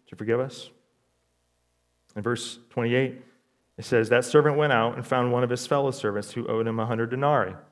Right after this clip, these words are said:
Again, not an insignificant amount of money, but comparable to the first sum, pretty insignificant. It says that he grabbed him, started choking him, and said, "Pay what you owe."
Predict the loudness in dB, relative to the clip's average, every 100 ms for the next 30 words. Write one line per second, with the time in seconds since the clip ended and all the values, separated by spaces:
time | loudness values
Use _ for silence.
0 | -8 -4 -4 -4 -6 -8 -6 -4 -4 -2
1 | -2 -2 -4 -4 -8 -14 -6 -4 -4 -6
2 | -6 -6 -6 -4 -4 -6 -12 _ _ -4
3 | -2 -4 -6 -4 -6 -6 -10 -12 -14 _
4 | _ _ _ _ _ -6 4 6 6 4
5 | 4 4 6 2 -2 -10 -10 -16 -20 _
6 | 2 4 4 4 4 4 0 -4 -2 -4
7 | 0 -2 -2 6 8 8 6 0 0 -2
8 | 2 4 4 0 -10